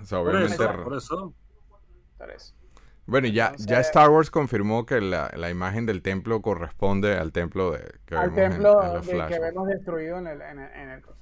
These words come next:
Speaker 3: así que bueno.
Speaker 1: <laughs>
Speaker 3: Habrá que ver qué, qué, lo que pasa es que también es lo que tú dices, el sable de Yoda, que de hecho lo hablamos tú y yo, supuestamente había sido destruido, de hecho está en los cómics,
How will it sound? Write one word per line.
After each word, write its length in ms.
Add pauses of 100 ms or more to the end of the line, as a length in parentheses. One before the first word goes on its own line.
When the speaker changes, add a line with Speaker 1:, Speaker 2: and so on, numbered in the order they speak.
(140)
Speaker 3:
así 200
que 120
bueno. 180 (200)
Speaker 1:
<laughs> 320 (400)
Speaker 3:
Habrá 440
que 100
ver 640
qué, 640
qué, 560 (200)
lo 80
que 100
pasa 340
es 40
que 140
también 280
es 40
lo 100
que 80
tú 120
dices, 400
el 180
sable 320
de 100
Yoda, 220
que 80
de 60
hecho 180
lo 100
hablamos 300
tú 80
y 80
yo, 300 (220)
supuestamente 640
había 200
sido 240
destruido, 520
de 60
hecho 140
está 160
en 100
los 160
cómics, 340